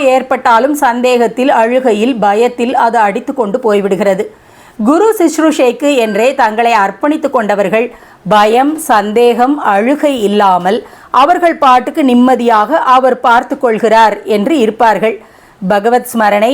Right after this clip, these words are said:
என்னும்போது அந்த பகவான் சமஸ்த பிராணிகளுக்கும் ஆனவர். எண்ணி முடியாத அத்தனை கோடி ஜந்துக்களில் நம்மை குறிப்பாக கவனித்து அவர் செய்வாரா, செய்வாரா என்று இருக்கிறது.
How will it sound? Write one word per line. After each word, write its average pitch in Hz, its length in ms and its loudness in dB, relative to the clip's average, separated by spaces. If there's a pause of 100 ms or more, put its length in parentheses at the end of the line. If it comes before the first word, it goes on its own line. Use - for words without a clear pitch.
என்னும்போது 226 640 0 (480)
அந்த 320 340 2
பகவான் 262 560 2 (260)
சமஸ்த 320 420 0
பிராணிகளுக்கும் 269 920 2
ஆனவர். 214 400 0 (400)
எண்ணி 233 280 0
முடியாத 247 540 2
அத்தனை 262 440 0
கோடி 220 340 0
ஜந்துக்களில் 240 720 0
நம்மை 214 360 0
குறிப்பாக 247 640 0
கவனித்து 226 500 -2
அவர் 220 260 -2
செய்வாரா, 214 440 0 (120)
செய்வாரா 226 560 2
என்று 240 280 -2
இருக்கிறது. 220 500 0